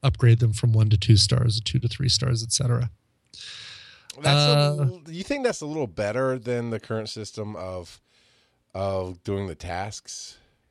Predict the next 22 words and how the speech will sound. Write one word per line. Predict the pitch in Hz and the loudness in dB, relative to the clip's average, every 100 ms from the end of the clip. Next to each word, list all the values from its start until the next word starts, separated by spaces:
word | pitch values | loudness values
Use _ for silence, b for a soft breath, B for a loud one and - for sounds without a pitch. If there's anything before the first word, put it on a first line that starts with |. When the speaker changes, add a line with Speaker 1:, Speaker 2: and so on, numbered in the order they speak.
| _ | _
Speaker 1:
You | 170 | -6
still | 175 - 240 | -6 -4 -4
have, | 220 214 156 | -2 -4 -2
it | |
looks | 175 214 - | 0 0 0
like | 208 | 0
you | 180 | 0
still | - 165 | 0 2
have | 160 | 2
the | 127 | 4
task. | 120 135 104 - | 4 6 4 2
You | 147 | 0
just | 151 - | 0 0
won't | 147 | 4
have | 143 | 4
any | 135 | 4
tasks | 120 135 123 - - | 4 4 2 2 -4
that | 135 | -8
cause, | - 120 117 113 113 101 - B B B B _ | -2 2 6 6 4 2 -6 B B B B _
that, | 127 135 123 | -2 -2 0
that | 135 | -2
cost | - - 139 117 - | 0 0 2 2 0